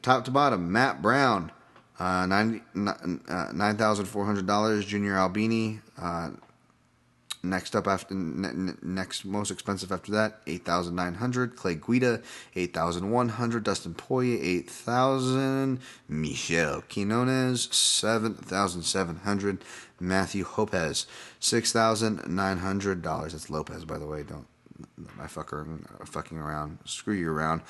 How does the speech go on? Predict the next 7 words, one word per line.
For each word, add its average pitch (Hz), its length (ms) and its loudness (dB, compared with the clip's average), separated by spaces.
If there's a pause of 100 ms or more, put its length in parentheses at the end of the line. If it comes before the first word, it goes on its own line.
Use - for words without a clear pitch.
(220)
On 139 200 6
the 147 80 6
avoids 120 400 4
list, 117 340 4
Stewart - 1040 4
versus 104 340 2
Robertson. 95 600 2